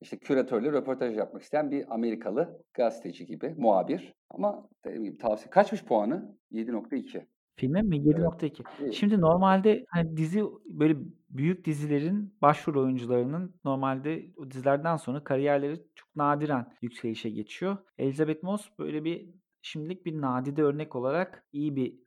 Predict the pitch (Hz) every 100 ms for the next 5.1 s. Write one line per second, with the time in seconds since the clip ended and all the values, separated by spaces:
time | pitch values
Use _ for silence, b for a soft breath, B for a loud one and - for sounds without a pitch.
0 | - 120 113 - - 113 104 - 104 107
1 | 110 127 127 117 104 120 117 _ - 110
2 | 110 110 101 101 135 175 180 b b _
3 | 110 113 - - 104 127 147 131 127 -
4 | - - 127 107 104 95 90 92 82 87
5 | 85